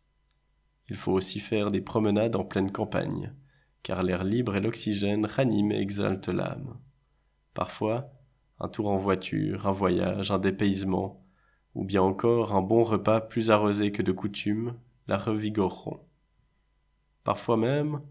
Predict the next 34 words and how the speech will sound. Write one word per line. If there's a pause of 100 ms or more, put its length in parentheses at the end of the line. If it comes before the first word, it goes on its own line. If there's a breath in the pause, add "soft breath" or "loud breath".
(320 loud breath)
on
peut
pousser
jusqu'à
l'ivresse, (640)
non
pour
s'y
noyer, (480 soft breath)
mais
pour
s'y
baigner. (920)
Elle
nous
lave
en
effet
des
soucis, (320)
chavire
profondément
notre
âme
et
guérit
la
tristesse
comme
un
certain
nombre
de
maladies.